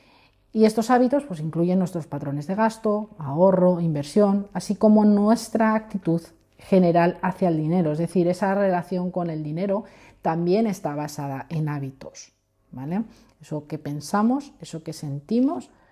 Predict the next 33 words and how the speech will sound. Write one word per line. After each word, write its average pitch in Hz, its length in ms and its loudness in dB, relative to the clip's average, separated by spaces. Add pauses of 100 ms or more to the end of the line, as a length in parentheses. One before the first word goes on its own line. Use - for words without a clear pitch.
(220)
acerca 185 380 -4
del 190 140 2
dinero, 208 320 -2
pues 185 200 -6
también 190 460 -2 (200)
se - 160 -4
puede 180 200 4
detectar 190 580 -2 (400)
en 160 160 -4
la 147 100 -6
vía 160 240 -4
de, 156 140 -6 (120)
de 151 160 -6
los 135 240 -12
hábitos. 127 460 -14 (960)
Eh, 170 480 -2 (520)
los 196 240 0
hábitos 285 320 0
financieros 269 720 -2 (420)
pueden 220 380 4
tener, 160 440 -4 (200)
de 143 100 -8
hecho, 139 260 -6
pueden, 156 360 -4 (120)
o 156 40 -12
sea, 147 180 -12
tienen 151 600 2
un 180 120 2
gran 175 220 2
impacto 156 460 -4
en 151 100 -2
nuestras 143 320 -10
finanzas, 156 600 -6